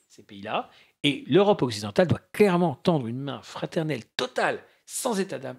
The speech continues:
à la Russie, quitte à rompre complètement avec l'Alliance américaine, quitte à quitter l'otan, quitte à, et à terme, moi je le dis, et c'est, voilà ce que je veux, je veux une Europe de l'Islande à la Russie unie, clairement, nettement, à la Russie jusqu'à la Sibérie, parce qu'on va pas virer les colons russes qui,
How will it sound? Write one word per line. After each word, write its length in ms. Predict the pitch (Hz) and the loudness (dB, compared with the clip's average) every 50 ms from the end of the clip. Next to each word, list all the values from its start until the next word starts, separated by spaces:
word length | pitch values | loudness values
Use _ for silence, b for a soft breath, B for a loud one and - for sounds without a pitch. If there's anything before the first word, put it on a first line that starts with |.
| _ - | _ -12
à 80 | - | -10
la 60 | 123 - | -10 -10
Russie, 360 | - - - - 156 226 - b b b b b b b b | -10 -12 -12 -12 -12 -12 -14 b b b b b b b b
quitte 260 | - 254 240 247 - - - | 2 2 2 2 0 -6 -4
à 280 | - - - - _ _ | -4 -4 -4 -4 _ _
rompre 300 | - 202 185 202 196 - - _ - | 4 6 6 6 4 0 -2 _ 0
complètement 520 | 240 233 180 175 135 - - 143 151 - - | 2 2 2 2 0 -2 -4 -14 -14 -12 -10
avec 180 | - 123 - | -10 -4 0
l'Alliance 240 | 120 117 117 110 - | 2 4 4 4 2
américaine, 580 | 117 104 95 90 92 - - 127 160 208 208 - | 2 2 0 0 0 2 4 4 6 4 4 2
quitte 260 | - - 175 - - - | 0 0 0 0 -2 0
à 160 | 117 120 131 | 0 0 0
quitter 300 | - - - 156 - 123 | 0 -2 0 2 2 2
l'otan, 460 | 113 107 101 - 117 117 147 233 - B B B B B B | 2 0 0 0 -2 -2 -2 -4 -6 B B B B B B
quitte 220 | - 165 185 175 - | -2 -2 -2 -2 0
à, 480 | - 127 139 135 123 110 104 101 95 b b b b b b - | 2 2 4 4 2 0 -2 -4 -4 b b b b b b -6
et 120 | 135 - - | -2 2 2
à 80 | 127 120 | 2 4
terme, 320 | - 170 196 247 247 185 | 6 6 6 6 6 4
moi 140 | 147 156 143 | 2 2 0
je 100 | - 95 | 0 -4
le 80 | 95 95 | -12 -12
dis, 300 | 101 - 180 226 277 247 | -4 0 2 2 2 2
et 60 | 147 | 0
c'est, 140 | - - 120 | -2 -4 -4
voilà 160 | 110 143 180 | 0 0 0
ce 80 | 175 - | 0 -2
que 80 | - | -8
je 120 | 110 95 95 | -10 -12 -12
veux, 380 | 87 - 123 123 - - _ _ b b b b 98 | -12 -8 -6 -6 -6 -8 _ _ b b b b -8
je 120 | 92 120 | -4 -2
veux 140 | 117 113 139 | 0 2 2
une 120 | 120 113 110 | 2 2 2
Europe 220 | 107 170 190 185 | 2 2 2 0
de 40 | - | -2
l'Islande 380 | 98 110 107 - - 185 185 170 | -6 -6 -6 -4 -2 -2 -2 -2
à 60 | 120 | -2
la 100 | 104 90 | -8 -10
Russie 500 | - - 127 - - - - 117 95 - _ _ - | -12 -10 -8 -8 -8 -8 -10 -10 -14 -16 _ _ -20
unie, 340 | 95 90 101 139 226 247 b b b b b b _ _ - | -14 -10 -8 -8 -8 -8 b b b b b b _ _ -6
clairement, 500 | - 113 101 92 104 120 190 240 - _ - | -4 -4 -2 0 0 0 0 0 -2 _ -10
nettement, 480 | 120 143 143 - 113 104 101 170 - _ _ - | -10 -10 -8 -10 -12 -14 -12 -14 -16 _ _ -10
à 60 | - | -8
la 80 | 101 92 | -6 -6
Russie 220 | 92 101 - 127 | -4 -2 0 0
jusqu'à 160 | 120 - - 110 | 0 -2 -4 -6
la 60 | - | -8
Sibérie, 340 | - - 113 110 104 135 131 | -10 -14 -14 -14 -14 -14 -14
parce 140 | - - | -14 -14
qu'on 100 | - - | -14 -12
va 60 | 107 - | -6 0
pas 140 | - 131 | 0 2
virer 280 | 127 135 131 123 123 117 B B B B | 2 2 2 0 0 0 B B B B
les 60 | 127 - | -14 -12
colons 260 | - 135 135 135 127 | -10 -8 -8 -8 -8
russes 240 | 135 151 143 - - | -8 -8 -8 -8 -10
qui, 100 | - | -12